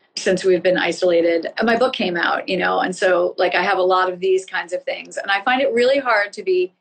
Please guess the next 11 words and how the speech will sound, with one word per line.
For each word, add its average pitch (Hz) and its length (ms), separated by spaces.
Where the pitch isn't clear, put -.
extroverted, 214 760
even 233 180
though 233 120
I'm 226 120
in 254 100
my 269 120
<laughs> - 160
house, 381 440
in 320 160
my 302 100
sweats. 277 480